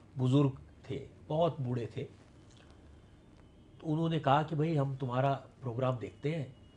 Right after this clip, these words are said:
लेकिन बड़ी रात में आता है।" वो साढ़े ग्यारह बजे रात को आता था आज की बात। तो एक ने कहा कि, "ये हमने आज़ादी की लड़ाई लड़ी है भाई, हम जेल में थे।" और फिर कहा कि, "तुम्हारा प्रोग्राम देखने के लिए हम रात को ग्यारह बजे का अलार्म लगा के सोते हैं,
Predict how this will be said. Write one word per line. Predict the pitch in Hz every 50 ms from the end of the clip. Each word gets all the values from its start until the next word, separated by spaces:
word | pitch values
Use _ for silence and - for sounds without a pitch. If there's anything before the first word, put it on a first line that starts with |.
| - - - - - -
लेकिन | 143 156 147 208 165 147
बड़ी | 147 165 185 165
रात | 123 123 110 131 147 - -
में | 135 110
आता | 98 - -
है।" | 165
वो | 180
साढ़े | - - 160 147 151 180 175
ग्यारह | 160 156 156 160
बजे | 151 165 160 151
रात | 135 127 127 - -
को | 147
आता | 123 104 - 110 107
था | - 113 92
आज | - - -
की | 113
बात। | 95 92 82 - - - - - - - - - - - - - - - - - - - - - - - - - - - - - - - - - - - -
तो | 156
एक | 156 160 160
ने | 165 156
कहा | 139 156 151 180
कि, | - - 165
"ये | 139 147 160 170 175 165 - - - - - - -
हमने | 135 151 165 170
आज़ादी | 151 135 131 139 143 143 160 156
की | 165 143
लड़ाई | 127 127 131 147 147
लड़ी | 131 117 110 120 151
है | 190 175
भाई, | 131 110 95 - - - - - - - - -
हम | 135 135 131
जेल | - 135 151 156
में | 135 131 127 -
थे।" | 120 98 - - - - - - - - - - - - - - - - - - - - - - - - - - -
और | 143 135 -
फिर | 139 127
कहा | - 165 160 175 185
कि, | 180 - 190 185 185 185 185 175 - - - - - - - - - - -
"तुम्हारा | 151 135 156 170 175 180
प्रोग्राम | 175 - 151 147 147 165 165 156 143
देखने | 135 131 131 - 147 143
के | 131 175
लिए | 185 208 214
हम | 175 143 170 160 151
रात | 139 127 139 143 - -
को | 208 180
ग्यारह | 135 131 135 135 143 151
बजे | 151 151 143 156
का | 156 - 160
अलार्म | 135 127 123 131 139 147 139
लगा | 135 127 131 131
के | 127 151
सोते | 135 - 110 101 - 139
हैं, | 151 -